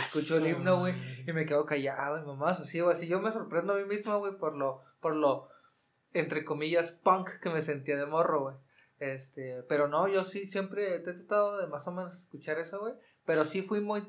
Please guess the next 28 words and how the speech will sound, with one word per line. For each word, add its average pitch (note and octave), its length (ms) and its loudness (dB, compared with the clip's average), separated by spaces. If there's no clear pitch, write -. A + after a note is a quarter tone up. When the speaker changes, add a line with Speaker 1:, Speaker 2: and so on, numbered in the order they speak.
Speaker 1:
fui G3 140 -4
muy G3+ 220 -6
triste, A3 400 -2
güey, F#3 400 -4
este, D3 760 -8
este, D#3 500 -8
esta, E3 200 -6
esta D#3 260 -4
última F3 280 -4
celebración, D3+ 560 -6
güey, G3+ 180 -6
que E3+ 120 -4
llevábamos E3 840 2
diez, E3+ 280 -2
quince G3 300 -4
minutos E3 460 -8
adentro D3+ 480 -2
de E3 100 0
lo C#3 140 -6
que D3 100 -8
era D3 100 0
la F3 80 0
ceremonia, E3+ 640 -6
y D#3+ 120 -8
no D#3+ 100 -4
había G#3 200 0
memes, C4+ 400 -2
güey. C#4+ 180 -10